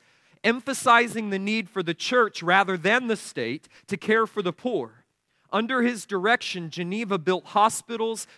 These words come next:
built schools, and took in some fifty thousand refugees.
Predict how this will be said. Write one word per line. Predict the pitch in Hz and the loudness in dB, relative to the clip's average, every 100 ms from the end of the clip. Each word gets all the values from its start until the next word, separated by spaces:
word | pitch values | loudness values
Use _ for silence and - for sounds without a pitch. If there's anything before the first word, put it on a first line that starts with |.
| _ | _
built | 165 170 - | -2 -2 -6
schools, | - - 220 233 233 226 - _ | -10 -8 -6 -6 -8 -10 -18 _
and | 160 165 | -6 -4
took | - 226 - | -4 -6 -2
in | 214 208 208 - _ | -2 -2 -6 -12 _
some | - 180 160 | -6 -4 -4
fifty | - - 240 - 220 196 | -10 -6 -6 -6 -8 -8
thousand | - 208 190 202 170 190 165 | -2 4 4 4 -2 -8 -6
refugees. | 151 170 - 170 147 135 147 113 107 - - | -2 -2 -2 -14 -12 -8 -8 -10 -16 -20 -20